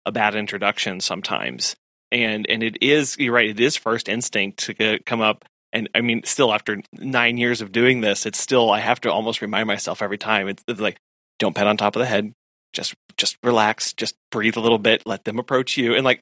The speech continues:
coach myself through that process. 'Cause it is, it's just like, "Ooh, puppy, pet all over the place." But knowing, <laughs> like, not every dog's okay with that, and that needs to be okay. And, <laughs>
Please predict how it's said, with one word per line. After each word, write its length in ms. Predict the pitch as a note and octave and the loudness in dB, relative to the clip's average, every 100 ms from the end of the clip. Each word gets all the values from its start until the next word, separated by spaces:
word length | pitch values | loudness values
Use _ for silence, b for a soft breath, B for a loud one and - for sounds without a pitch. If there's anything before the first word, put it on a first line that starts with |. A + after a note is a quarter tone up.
| - - | -6 -4
coach 280 | E3 F3+ - | 0 0 2
myself 480 | F3+ - B2 C3 - | 0 2 2 2 0
through 160 | C3 | 0
that 180 | A2 G#2 | 2 2
process. 420 | - C3+ - G2 | 0 -2 0 -4
'Cause 200 | - B2+ | -2 0
it 80 | B2+ | 2
is, 200 | G#3 A#2 | 4 2
it's 160 | G#2+ - | 0 0
just 160 | B2+ | 2
like, 100 | C#3 G#3 | 2 2
"Ooh, 280 | E4 D4 | 0 0
puppy, 440 | B3+ B3 - G#3+ D#3+ - | 0 -2 0 0 0 0
pet 260 | C4 A#3 - - | 2 2 0 0
all 200 | B3 A#3 | 2 2
over 200 | A#3 G3 | 2 -2
the 60 | E3 | 0
place." 280 | D3 A#2+ | 0 0
But 220 | - D#3 D#3 | 0 -2 0
knowing, 400 | C3+ C#3+ C3 D#3+ | 2 4 4 2
<laughs> 40 | D#3+ | 0
like, 300 | D3 - B B B B - | -2 -4 B B B B -4
not 240 | D#3+ D#3 | 0 4
every 160 | F#3 G3 | 2 4
dog's 300 | G3 G#3+ A#3+ | 2 4 0
okay 260 | - A#3+ | 2 4
with 180 | F4+ C4+ | 4 2
that, 240 | G#2 - - | 0 -2 -4
and 160 | B2+ | -2
that 160 | C3 D3+ | 0 2
needs 240 | E3 D#3+ | 0 -2
to 100 | - | -6
be 180 | C#3 C#3 | -2 0
okay. 420 | C3 C3 A2 F#2 - | 0 0 0 -2 -2
And, 280 | B2 A#2+ A#2+ | 2 2 2
<laughs> 420 | D#3+ - A#4+ - | 2 4 2 2